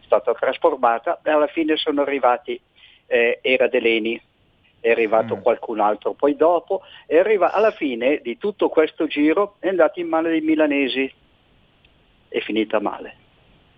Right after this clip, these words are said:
Speaker 2: Ecco.
Speaker 1: E l'han venduta,
Speaker 2: <laughs>
Speaker 1: han preso quasi niente, è rimasta chiusa per degli anni a marcire una sierra, delle serre di produzione che erano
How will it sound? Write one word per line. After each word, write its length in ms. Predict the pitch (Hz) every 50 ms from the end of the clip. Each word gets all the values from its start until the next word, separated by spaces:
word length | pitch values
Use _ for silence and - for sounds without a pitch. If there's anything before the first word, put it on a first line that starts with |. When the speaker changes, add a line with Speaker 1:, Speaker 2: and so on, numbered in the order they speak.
| _ _ _ _ _ _ _ _ _ _ _ -
Speaker 2:
Ecco. 380 | 135 131 110 101 - - - -
Speaker 1:
E 80 | -
l'han 180 | 117 120 120 110
venduta, 680 | - 120 113 107 123 127 139 143 120 170 196 196 -
Speaker 2:
<laughs> 220 | - - - - -
Speaker 1:
han 160 | 113 113 113
preso 480 | - 120 117 117 107 - 127 117 117 - - -
quasi 320 | - 123 113 - - 101
niente, 540 | 95 104 104 104 107 107 - - 185 196 - _ - - - - -
è 80 | -
rimasta 480 | - 143 143 131 143 160 151 - - 143
chiusa 360 | - - - 147 139 127 135 123
per 220 | - 135 123 120
degli 300 | 110 123 120 120 117 123
anni 420 | 123 120 117 117 113 107 104 95 - _ _ _ _ _ - -
a 80 | 123 110
marcire 840 | 113 117 104 - - - - 135 127 117 117 113 113 107 98 101 -
una 280 | - 120 107 110 110 104 -
sierra, 480 | - - 135 120 113 113 104 104 104 - - - - -
delle 260 | 127 123 120 123 117 - -
serre 420 | 143 135 135 131 127 123 120 113
di 120 | 110 120 117
produzione 640 | - 117 117 113 113 110 - - 127 127 120 123 117
che 140 | - - 117
erano 380 | 110 107 107 107 107 101 -